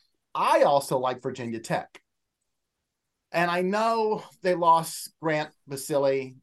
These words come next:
and I kn-, and they, my favorite player,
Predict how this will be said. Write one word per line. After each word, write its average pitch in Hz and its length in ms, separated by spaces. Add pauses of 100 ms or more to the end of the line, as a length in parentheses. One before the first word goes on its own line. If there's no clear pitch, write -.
(100)
and 139 380
I 143 60
kn-, 147 300
and 139 180
they, 131 160
my 143 140
favorite 160 440
player, 131 420